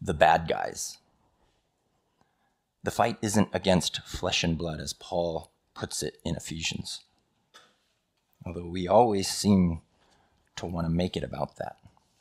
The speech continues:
So if it's not the people per se, then what are we fighting against? Well, we are fighting against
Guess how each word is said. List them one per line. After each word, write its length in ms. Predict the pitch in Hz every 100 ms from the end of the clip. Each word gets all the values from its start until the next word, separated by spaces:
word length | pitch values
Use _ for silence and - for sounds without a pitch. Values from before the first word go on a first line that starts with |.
| _ _ _ _ _ _ _ _ _ _ _ - - _ _ - - _ _
So 200 | - 101
if 120 | 92 107
it's 180 | -
not 380 | 117 147 160 - - _ _ _ _ _ -
the 120 | 110
people 480 | - - 226 214 123
per 180 | - 117
se, 600 | - 165 135 117 202 - -
then 460 | 110 104 107 107 - _ -
what 160 | 127
are 60 | 165
we 120 | 151
fighting 480 | 139 - 117 113 104
against? 600 | 90 90 80 - - - - _ _ _ _ _ _ _ _
Well, 340 | - 78 113 - _ _ _ _ _ _ _ _ _ - _ _ - _ - -
we 100 | 90
are 80 | 95
fighting 420 | - 117 160 175
against 640 | 143 104 95 92 - -